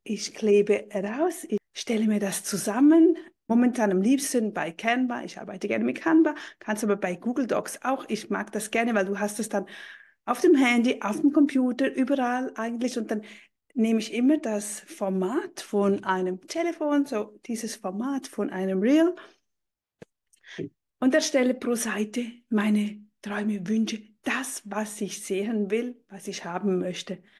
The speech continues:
Und das empfehle ich dir, dass du wirklich das lernst und mit dem weiter umgehst. Dann achte auf die Formulierungen. Sag nicht einfach nur, „Ja, ich will mehr Geld. Ja, ich möchte erfolgreich sein. Ja, ich möchte ein großes Haus haben.“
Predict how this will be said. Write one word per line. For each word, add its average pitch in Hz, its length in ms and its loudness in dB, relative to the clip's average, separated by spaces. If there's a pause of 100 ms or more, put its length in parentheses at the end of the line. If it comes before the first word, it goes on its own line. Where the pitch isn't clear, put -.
(140)
Und - 300 -2
das 269 260 -2
empfehle 254 420 2
ich 262 120 -4
dir, 240 140 4
dass 220 180 0
du 202 140 -6
wirklich 269 300 0
das 190 200 -4
lernst 233 320 2
und 226 60 2
mit 220 180 0
dem 214 380 2
weiter 208 380 -2 (100)
umgehst. 202 880 0 (120)
Dann 240 340 -2
achte 269 380 -6 (100)
auf 220 200 -8
die 214 360 -10
Formulierungen. 180 840 -16 (560)
Sag 302 240 -6
nicht 240 200 -2
einfach 202 300 -10
nur, 202 140 -6 (280)
„Ja, 202 220 -6
ich 196 200 -10
will 196 320 -2
mehr 190 160 -4
Geld. 185 580 -6 (240)
Ja, 240 360 0
ich 214 140 -8
möchte 214 260 -2
erfolgreich 202 520 -8
sein. 208 420 -8 (300)
Ja, 262 340 4
ich 247 160 -6
möchte 226 280 -2
ein - 580 -8
großes 233 400 -2
Haus 196 280 0
haben.“ 208 480 -6